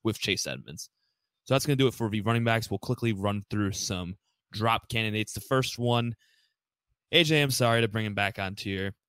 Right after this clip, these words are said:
into your life, but Mike Davis, are you, is, is, we've kinda talked about him in past weeks, but are you still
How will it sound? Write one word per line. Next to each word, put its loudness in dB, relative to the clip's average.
into -4
your 2
life, 2
but -4
Mike 0
Davis, -2
are 0
you, 0
is, -12
is, -4
we've -4
kinda -2
talked -2
about -2
him -4
in -6
past -4
weeks, -2
but -4
are -2
you 0
still -2